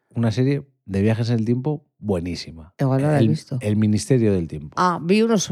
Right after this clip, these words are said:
Speaker 2: cuantos capítulos, no he visto todos. ¿A ti te gustaba mucho esa serie?
Speaker 1: A mí me gustaba mucho y lo veía guay porque eran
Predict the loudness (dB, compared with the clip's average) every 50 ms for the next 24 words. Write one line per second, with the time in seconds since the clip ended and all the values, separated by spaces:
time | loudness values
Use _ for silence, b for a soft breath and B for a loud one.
0 | 0 2 2 2 2 0 -2 0 0 0 0 0 0 2 2 2 2 2 0 0
1 | 0 -2 -4 -4 -2 -2 0 0 -2 -4 -4 -6 -6 -4 -2 0 0 0 -2 0
2 | 0 0 2 2 2 0 -2 -2 -2 -2 0 0 0 0 0 0 0 2 4 4
3 | 6 6 6 6 6 6 6 6 6 6 6 4 2 0 0 -2 -2 -4 -4 _
4 | -2 0 2 4 4 4 6 4 4 4 4 4 4 2 2 2 0 -4 -8 _
5 | 0 2 2 2 0 -2 -6 -6 -6 -6 -8 -12 _ _ _ _ _ _ _ _
6 | _ _ _ _ _ _ _ _ _ _ -2 0 2 2 2 0 -2 -6 -10 -14